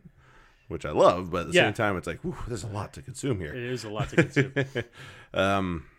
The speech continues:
Speaker 1: so we are, we will do Ask T F R Y this, this weekend. Uh, I'm not, my, my travels aren't bringing me anywhere until Saturday. So
Speaker 2: Me too.
Speaker 1: <laughs> yeah, I will be, I will be around, and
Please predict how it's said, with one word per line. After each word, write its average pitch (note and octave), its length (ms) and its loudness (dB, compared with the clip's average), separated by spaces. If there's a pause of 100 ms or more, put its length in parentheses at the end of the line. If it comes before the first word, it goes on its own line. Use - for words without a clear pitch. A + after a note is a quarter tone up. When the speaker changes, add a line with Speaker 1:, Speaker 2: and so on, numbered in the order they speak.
(800)
Speaker 1:
so - 180 4
we G#2 120 6
are, G#2 140 6
we G#2 120 4
will G#2+ 160 6
do G2 300 2
Ask F#2+ 240 2
T G2+ 100 0
F F2+ 120 0
R F2 140 6
Y F2 180 6
this, D2+ 280 -8
this E2 200 -6
weekend. D#2+ 380 -4 (120)
Uh, D2 40 -8
I'm D2 280 -4
not, D#2 300 -6
my, D#2+ 180 -10
my E2 160 -4
travels B2 460 2
aren't F2+ 340 -4
bringing G2 260 -2
me F2+ 140 -2
anywhere F2 320 -4
until E2 260 -6
Saturday. - 480 -6
So - 200 -8
Speaker 2:
Me A#2+ 80 -2
too. G#2 200 -8 (140)
Speaker 1:
<laughs> - 120 -20
yeah, F2+ 340 -4 (120)
I F2 80 -4
will E2 160 0
be, D#2+ 320 -4
I - 100 -4
will F2+ 100 0
be F2 80 0
around, G2+ 380 2
and D#2 260 -4